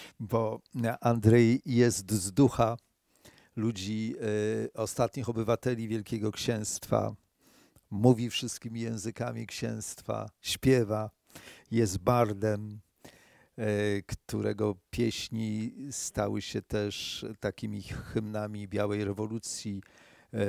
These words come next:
w Białorusi. Jest animatorem działań, e, kulturalnych, które odnoszą się też do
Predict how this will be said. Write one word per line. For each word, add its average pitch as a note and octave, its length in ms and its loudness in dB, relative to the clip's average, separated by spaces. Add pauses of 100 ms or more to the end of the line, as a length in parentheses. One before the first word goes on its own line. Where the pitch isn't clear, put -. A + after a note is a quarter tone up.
(340)
w F#2+ 100 -10
Białorusi. G#2 960 -2 (420)
Jest A2 220 -4
animatorem A2+ 640 -4
działań, A2+ 480 -4 (220)
e, A2+ 40 -6 (840)
kulturalnych, G#2 960 -6
które G#2 380 -6
odnoszą A2+ 600 -2
się G#2+ 200 -8
też G2 360 -4
do G2+ 280 0